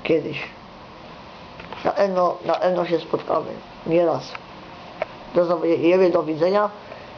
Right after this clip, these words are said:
ale mówię do zobaczenia. Do zobaczenia. A zresztą jeszcze się z wami pożegnam na pewno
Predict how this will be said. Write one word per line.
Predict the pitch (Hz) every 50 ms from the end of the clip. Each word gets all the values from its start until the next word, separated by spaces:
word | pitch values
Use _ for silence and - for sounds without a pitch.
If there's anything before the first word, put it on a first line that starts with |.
| - - - -
ale | 170 175 170 175 170
mówię | 175 170 165 165
do | 170 175 165
zobaczenia. | 160 165 143 160 151 139 - - - - - - - - - - - - - - - - - - - - - - - -
Do | 165 165
zobaczenia. | 165 156 147 160 139 - - 131 117 - - - - - - - - - - - - - - - - - - - - - - - - - - - - - - - - - - - - - - - - - - - - - - -
A | - 165
zresztą | 175 190 190 - 196 185 170 160 - - - - - - - - - - -
jeszcze | 170 180 180 180 180
się | 175 180 175 170
z |
wami | 165 170 170 170 160
pożegnam | 165 - 170 160 170 175 170 170 165 156
na | 160 -
pewno | - - 143 147 151 151